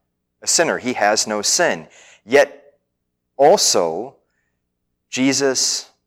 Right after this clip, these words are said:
is the greatest sinner because he's bearing the sins of the whole world.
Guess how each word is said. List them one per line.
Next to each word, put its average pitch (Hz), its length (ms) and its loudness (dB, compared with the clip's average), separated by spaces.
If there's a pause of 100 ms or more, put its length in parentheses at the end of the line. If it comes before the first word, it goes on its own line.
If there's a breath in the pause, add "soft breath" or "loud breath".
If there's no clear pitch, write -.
(960)
is 117 140 -8
the 131 100 0
greatest 127 540 0
sinner 71 400 -10 (280 loud breath)
because 143 280 2
he's 202 180 -2
bearing 156 280 4
the 135 60 2
sins 160 400 0
of 151 80 2
the 143 100 4
whole 170 420 4
world. 147 600 6